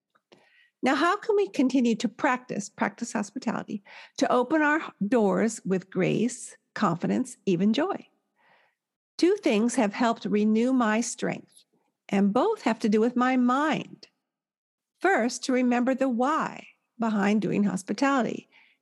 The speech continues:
And secondly, to focus on the difference between hospitality and entertaining. Now, why should we invite? When we invite, we look more like Jesus. There we go. I can't think of a better re-, motivation.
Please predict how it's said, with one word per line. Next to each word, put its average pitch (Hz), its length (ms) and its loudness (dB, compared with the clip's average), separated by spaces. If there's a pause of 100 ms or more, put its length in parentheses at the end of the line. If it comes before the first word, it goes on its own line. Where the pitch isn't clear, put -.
(120)
And 233 140 0
secondly, 202 580 0
to 214 120 0
focus 240 540 0
on 202 140 0
the 196 80 0
difference 196 540 -2
between - 360 -4
hospitality - 840 -4
and 196 160 -2
entertaining. 196 680 -4 (760)
Now, 311 140 2
why 302 240 2
should 269 220 -2
we 190 180 2
invite? - 500 -6 (720)
When 294 200 2
we 349 140 2
invite, 254 400 2
we 285 120 2
look 262 180 0
more 269 180 2
like 294 200 -2
Jesus. 302 420 0
There 190 240 -2
we 220 120 0
go. 415 200 0 (720)
I 214 140 2
can't 233 300 -4
think 320 180 0
of 254 100 2
a 262 80 2
better 262 240 0
re-, 233 120 -2 (120)
motivation. 269 640 -2